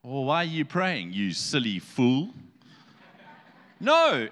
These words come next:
everyone wants their prayers answered, but Jesus says, "If you remain in me, your prayers will be answered because that's for my Father's glory." And so, guys, I want to say remain in Jesus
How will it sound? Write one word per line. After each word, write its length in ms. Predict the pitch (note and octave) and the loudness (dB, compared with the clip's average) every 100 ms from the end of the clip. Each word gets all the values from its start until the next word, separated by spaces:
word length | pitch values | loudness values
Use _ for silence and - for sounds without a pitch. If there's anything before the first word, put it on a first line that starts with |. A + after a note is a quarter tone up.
| - | 4
everyone 560 | E4 E4 E4+ D#4 C#4 | 4 6 8 8 8
wants 340 | G#3 B3 A#3 - | 8 6 6 -2
their 220 | A3 G3+ | 2 2
prayers 500 | - G3+ A#3 A3 E3+ | 4 4 6 4 2
answered, 640 | - G3 B3+ G#3+ C3+ C#3+ | 4 4 4 0 -4 -2
but 140 | D3+ E3 | 0 -2
Jesus 500 | - A3+ B3+ A#3 E3 | 0 0 0 -2 -2
says, 380 | G3+ G3 F3+ - - | 0 0 0 -4 4
"If 300 | C#4 - B3+ | 4 4 -2
you 160 | C4 | 0
remain 420 | A#3+ G3 F#3 G#3 | 2 2 2 0
in 180 | F#3 D#3+ | -2 -4
me, 440 | F3+ A3 E2+ - - _ _ _ _ _ _ _ | -4 -6 -8 -16 -20 _ _ _ _ _ _ _
your 260 | A2 G#3 A3+ | 0 0 0
prayers 440 | - A3 G#3+ F#3+ | -4 -4 -4 -6
will 60 | F3 | -6
be 120 | E3 | -6
answered 580 | - G#3 G3 B2+ G#2 G2 | -4 -6 -8 -10 -8 -10
because 280 | B2 C3 | -10 -10
that's 240 | A#2 D#3 - | -10 -14 -14
for 120 | C3+ | -12
my 200 | B2 A2 | -8 -8
Father's 500 | - C#3 C#3 B2+ A2+ | -8 -8 -8 -10 -16
glory." 640 | - F#2+ F#2+ F2 D#2+ - _ _ _ _ _ _ _ _ | -12 -10 -10 -12 -18 -20 _ _ _ _ _ _ _ _
And 120 | A#2+ | -10
so, 160 | - C#3 | -2 -2
guys, 380 | A2+ D3+ C#3 B2 | 0 0 0 -2
I 60 | |
want 140 | C3 B2+ | -4 -4
to 60 | |
say 240 | A#2 C#3 A#2+ | -6 -6 -6
remain 680 | A2 G#2 G#2+ A2+ B2 A#2+ A#2+ | -4 -4 -4 -6 -6 -8 -10
in 240 | A2+ G#2 | -10 -10
Jesus 840 | - A#2+ C#3+ - E2 B2+ - - | -8 -8 -10 -12 -18 -16 -16 -16